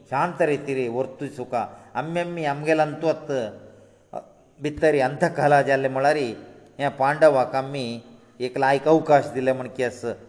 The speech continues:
तशें म्हणून" शल्याक विनंती कोण सांगतरी शल्यानी कर्णा नुत बसलेची दुर्योधना घोस्कर।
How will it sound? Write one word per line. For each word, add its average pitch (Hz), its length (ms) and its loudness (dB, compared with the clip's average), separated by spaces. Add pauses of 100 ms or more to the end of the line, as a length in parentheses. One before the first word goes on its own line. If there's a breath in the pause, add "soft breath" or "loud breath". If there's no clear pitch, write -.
(160)
तशें 135 220 -4
म्हणून" 135 440 -6 (220)
शल्याक 135 460 0 (760)
विनंती 185 440 0
कोण 147 240 0
सांगतरी 135 880 -4
शल्यानी 135 500 0
कर्णा 127 720 0 (460)
नुत 127 100 -10
बसलेची 135 880 -4
दुर्योधना 127 520 0
घोस्कर। 117 440 -6